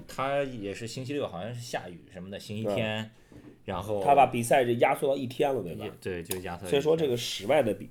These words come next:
Speaker 2: 比赛真的是天气因素很，很，真的很大，影响很大。
Speaker 1: 很，很，很头大，
Speaker 2: 对。
Speaker 1: 对。所以这次比赛呢，是分碗池和，然后，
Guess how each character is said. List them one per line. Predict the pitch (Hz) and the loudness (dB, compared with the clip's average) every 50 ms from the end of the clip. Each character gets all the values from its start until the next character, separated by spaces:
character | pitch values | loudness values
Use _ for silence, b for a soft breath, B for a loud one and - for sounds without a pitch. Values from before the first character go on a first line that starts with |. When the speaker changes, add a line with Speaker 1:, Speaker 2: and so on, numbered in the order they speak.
| - - | -16 -16
Speaker 2:
比 | - 95 90 | -14 -10 -8
赛 | - - 101 90 | -6 -6 -6 -4
真 | 87 - 127 135 | -2 -2 2 2
的 | 123 | 2
是 | 107 - - 87 82 78 B B B B B B B | 0 0 -4 -6 -6 -6 B B B B B B B
天 | - - - 147 143 | -12 2 4 4 4
气 | 139 139 - 101 | 4 2 0 0
因 | 104 104 | 0 0
素 | 101 - 98 | -2 -4 -8
很， | - - 85 | -8 -8 -12
很， | - - - 92 82 67 69 - _ _ _ _ _ | -12 -10 -8 -8 -8 -10 -12 -18 _ _ _ _ _
真 | - 139 127 | -2 0 0
的 | 117 | 0
很 | - - 87 80 | -2 -4 -10 -12
大， | 87 78 - - - | -12 -14 -16 -18 -16
影 | - 87 92 101 104 | -10 -6 -2 -2 0
响 | 98 92 | -2 -2
很 | 85 - | -4 -6
大。 | - 90 | -6 -6
Speaker 1:
很， | 80 | -8
很， | - - | -8 -10
很 | - 92 87 | -10 -12 -10
头 | 85 95 87 | -8 -8 -6
大， | 90 87 85 80 - - | -6 -6 -8 -10 -10 -6
Speaker 2:
对。 | - 92 | -6 -6
Speaker 1:
对。 | 87 82 82 92 - - _ - - - | -6 -6 -10 -14 -20 -20 _ -20 -20 -14
所 | - - 139 147 | -4 0 0 2
以 | 151 135 | 2 2
这 | 131 185 185 160 | 2 2 2 2
次 | - - 156 | 0 0 -4
比 | 131 127 117 110 | -2 0 -2 -2
赛 | 104 - 151 143 | 0 0 0 0
呢， | 135 127 123 120 | 0 0 -2 -2
是 | 123 131 123 | -2 -4 -6
分 | 123 139 131 131 135 135 | -4 -4 -2 -2 -2 0
碗 | 123 113 95 92 92 | 0 0 0 0 -4
池 | - - - - 107 110 120 127 | -6 -4 -2 -2 0 0 0 -2
和， | 123 - 110 113 113 117 B B B B B B B B | -2 -4 -2 -2 -2 -4 B B B B B B B B
然 | 117 120 127 139 | -2 0 0 0
后， | 147 147 139 135 127 123 120 117 113 117 | 0 0 0 2 2 2 2 0 -2 -4